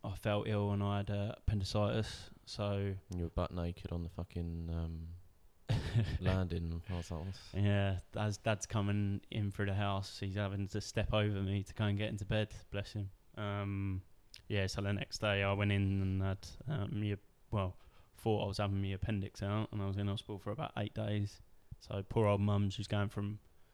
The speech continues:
Speaker 1: Saint Luke's, getting out of it for three weeks solid, um, and then having to go to Saint Peter's for, like, another eight days, as well as trying to, like, look after Dad.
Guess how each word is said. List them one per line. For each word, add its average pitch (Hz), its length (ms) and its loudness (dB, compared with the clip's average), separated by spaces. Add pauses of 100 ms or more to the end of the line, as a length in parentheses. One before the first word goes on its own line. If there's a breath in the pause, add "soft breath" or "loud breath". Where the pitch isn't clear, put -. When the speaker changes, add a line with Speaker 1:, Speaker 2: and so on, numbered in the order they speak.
(280 soft breath)
Speaker 1:
Saint 110 220 0
Luke's, 113 500 4 (140)
getting 113 240 2
out 110 180 4
of 107 80 -2
it 110 240 2
for 104 160 -4
three 107 260 -4
weeks 104 240 -2
solid, 104 380 0 (680 soft breath)
um, 98 500 2 (220)
and 107 80 2
then 101 100 4
having 101 260 0
to 107 80 -10
go 101 460 -2
to 98 180 -6
Saint 110 280 0
Peter's 107 400 0
for, - 160 -10
like, 101 220 -2 (800)
another 104 340 0
eight 104 140 -2
days, 104 240 0
as 104 120 -2
well 110 160 4
as 101 80 2
trying 104 260 4
to, 107 140 2
like, 104 260 4
look - 180 -2
after - 280 0
Dad. 104 320 0